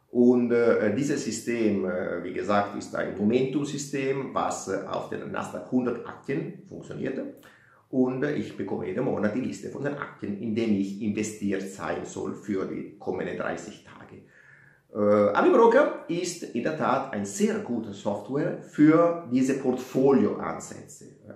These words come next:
Auch für anderes, aber sowieso mit Portfolioansätze ist es vielleicht das Beste, was man finden kann, äh, von den bekanntesten. Es ist sehr gut, sehr flexibel, man kann alles,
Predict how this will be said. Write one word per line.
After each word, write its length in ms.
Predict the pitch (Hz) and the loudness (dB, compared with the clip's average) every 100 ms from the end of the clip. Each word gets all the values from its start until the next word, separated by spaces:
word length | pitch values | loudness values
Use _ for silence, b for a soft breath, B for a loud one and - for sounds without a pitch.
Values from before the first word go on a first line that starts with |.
| - | -8
Auch 320 | - 156 349 - | 2 6 6 4
für 200 | 113 - | 2 2
anderes, 460 | 104 117 147 - | 2 4 2 2
aber 220 | 131 120 | 0 -2
sowieso 480 | - 208 185 131 - | 4 6 6 4 2
mit 160 | 131 - | 0 2
Portfolioansätze 1080 | 143 131 226 247 151 151 156 - 170 - | 0 0 4 4 4 2 -2 -2 -4 -4
ist 260 | 160 139 143 | -6 -4 -6
es 100 | 143 | -6
vielleicht 400 | 151 127 120 120 - - _ - | 0 2 4 2 -4 -18 _ -10
das 180 | 117 | -8
Beste, 300 | - 120 117 | 0 0 0
was 100 | 107 | -2
man 140 | 98 - | -2 0
finden 260 | 123 90 | 0 0
kann, 300 | - - - B B B B B - | -6 -10 -12 B B B B B -6
äh, 180 | 98 - | -2 -2
von 240 | - 85 | -2 -6
den 280 | 82 - - - | -8 -12 -16 -12
bekanntesten. 640 | - - - - - - - - _ _ _ _ _ - - | -10 -8 -10 -14 -14 -14 -14 -18 _ _ _ _ _ -18 -8
Es 120 | 98 | -2
ist 260 | 107 107 - | 0 -2 -2
sehr 160 | - - | -2 2
gut, 360 | 131 - - | 4 4 2
sehr 200 | - 110 | -2 0
flexibel, 580 | 107 113 - 165 185 370 | 0 -2 -2 -2 2 0
man 160 | - 104 | 0 -2
kann 560 | 113 107 101 - - - - | 0 2 0 -6 -18 -20 -4
alles, 480 | 143 170 113 107 | 0 2 2 0